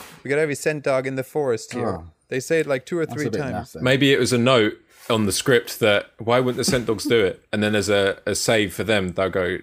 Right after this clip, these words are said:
Speaker 3: "No, we'll get in that there's scent dogs on the scene, so we're not avoiding it," but they just don't come up with anything.
Speaker 2: Basically,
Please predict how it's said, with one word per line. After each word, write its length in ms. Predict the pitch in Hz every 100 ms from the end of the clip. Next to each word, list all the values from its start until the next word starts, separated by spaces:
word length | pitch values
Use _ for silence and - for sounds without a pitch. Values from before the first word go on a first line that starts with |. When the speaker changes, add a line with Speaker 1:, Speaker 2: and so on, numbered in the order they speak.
| -
Speaker 3:
"No, 200 | 110 104
we'll 320 | 101 98 95
get 180 | 127 -
in 100 | 104
that 120 | 95
there's 140 | 95 92
scent 200 | 117 98
dogs 220 | 101 90
on 120 | 107
the 60 | 90
scene, 280 | - 92
so 160 | 92 98
we're 80 | 98
not 140 | 98
avoiding 440 | 95 101 107 92 85
it," 160 | -
but 80 | -
they 140 | 92 90
just 180 | 85
don't 160 | 90 85
come 120 | 95
up 120 | 87
with 100 | -
anything. 300 | 85 87 - - - _ _ _ - - - _ -
Speaker 2:
Basically, 380 | 120 113 113